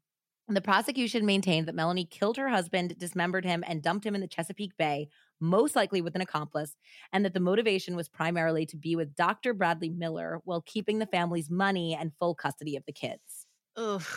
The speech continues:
Speaker 2: gross.
Speaker 1: They presented the timeline and evidence that we already discussed because
Speaker 2: Yeah.
Speaker 1: basically what I read to you was exactly what they
Speaker 2: Yeah.
Speaker 1: set forth,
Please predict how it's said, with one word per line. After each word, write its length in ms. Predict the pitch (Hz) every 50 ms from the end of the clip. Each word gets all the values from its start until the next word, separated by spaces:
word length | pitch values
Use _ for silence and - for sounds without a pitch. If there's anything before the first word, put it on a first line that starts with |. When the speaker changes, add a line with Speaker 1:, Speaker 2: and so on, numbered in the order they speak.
| - - - - _
Speaker 2:
gross. 720 | - - 160 156 160 165 160 156 156 151 - - - - -
Speaker 1:
They 160 | 202 226 214
presented 640 | 214 208 247 226 185 214 202 202 202 - 220 202 170
the 80 | 196
timeline 580 | 175 - - 190 185 185 196 208 214 220 240 240
and 80 | 226 - -
evidence 380 | 180 170 175 180 175 170 165
that 120 | - - -
we 180 | 170 175 165
already 240 | 156 147 151 156 156
discussed 720 | 151 156 151 - - - 143 123 127 170 - - - - -
because 240 | 190 185 175 196 165
Speaker 2:
Yeah. 20 | 156
Speaker 1:
basically 320 | 214 220 202 214 202 202
what 160 | 180 190 190
I 120 | 185 175 165
read 320 | 151 170 156 160 156 143
to 100 | - 196
you 160 | 190 190 190
was 260 | 175 175 151 139 - - -
exactly 500 | 185 156 135 139 170 143 151 - 170 160
what 180 | 151 156 -
they 240 | - 151 139 143 147 165
Speaker 2:
Yeah. 100 | 151 120
Speaker 1:
set 240 | - 165 - - -
forth, 480 | - 127 101 120 156 - - - -